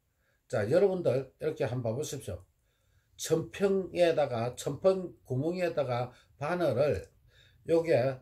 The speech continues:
세이코 바늘을 거기에서 빼게 되면은, 요게 빼게 되면은 이게 줄이 꽤 깁니다. 줄이 꽤 길거든요. 그런데 이게 한 백이십 정도 해가지고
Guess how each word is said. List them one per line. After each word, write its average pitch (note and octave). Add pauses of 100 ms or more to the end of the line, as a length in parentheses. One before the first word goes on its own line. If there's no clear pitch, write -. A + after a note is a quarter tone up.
(160)
세이코 F3+
바늘을 D3 (540)
거기에서 D#3+
빼게 F#3+
되면은, A#2+
요게 E3
빼게 F3
되면은 C3+ (420)
이게 F3+ (360)
줄이 F3+
꽤 G3
깁니다. G#2+ (1160)
줄이 D#3
꽤 F3
길거든요. C3 (300)
그런데 E3+
이게 F3+
한 D3
백이십 D#3+
정도 E3+
해가지고 C#3